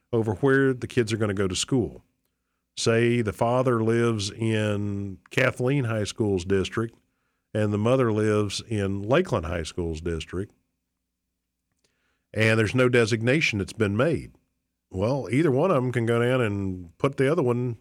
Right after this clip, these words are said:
or put the kids into the school that they, they happen to live in their zone. So the court will make a designation oftentimes, or the parties can agree to this too,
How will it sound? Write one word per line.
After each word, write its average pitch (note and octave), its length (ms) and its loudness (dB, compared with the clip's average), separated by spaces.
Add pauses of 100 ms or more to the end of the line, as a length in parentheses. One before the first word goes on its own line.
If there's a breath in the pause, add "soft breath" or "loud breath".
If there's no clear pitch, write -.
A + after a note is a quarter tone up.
(140)
or G2+ 60 -4
put - 140 -2
the A#2 60 -8
kids B2+ 240 0
into B2 240 0
the G2 60 -6
school A#2+ 500 0
that G#2+ 200 -4 (500 soft breath)
they, G#2+ 160 2
they G2+ 360 -4
happen A#2 300 -6
to G2 60 -2
live B2 200 2
in A#2 120 0
their A#2+ 180 2
zone. B2+ 520 -2 (680)
So A#2 260 2
the A2 80 0
court F#3 380 0
will A#2 140 0
make B2+ 260 0
a A2+ 80 0
designation G2 880 0
oftentimes, F2+ 1040 -4
or D#3 240 -2
the F3 60 -2
parties D3 360 0
can F3 120 -2
agree C#3+ 260 0
to F3+ 100 -2
this D#2+ 280 -6
too, A2 340 -2